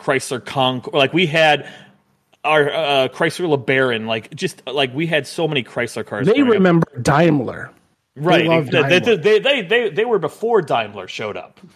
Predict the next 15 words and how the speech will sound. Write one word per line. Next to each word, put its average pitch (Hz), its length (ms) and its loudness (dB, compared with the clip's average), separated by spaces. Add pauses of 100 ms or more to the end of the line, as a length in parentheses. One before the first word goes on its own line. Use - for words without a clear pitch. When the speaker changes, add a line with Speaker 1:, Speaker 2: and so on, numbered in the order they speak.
Speaker 1:
<laughs> 320 80 -4 (200)
They 202 100 2
were 214 140 6
just, 175 240 -4
they, 220 240 2
they 202 160 0
were 208 160 2
pure 208 420 0
Chrysler 156 560 -4
heads. 95 380 -14 (500)
Speaker 2:
All 147 80 4
right. 135 220 4
Speaker 1:
Um, 131 260 -8 (460)
and, 139 320 -6
uh, 127 380 0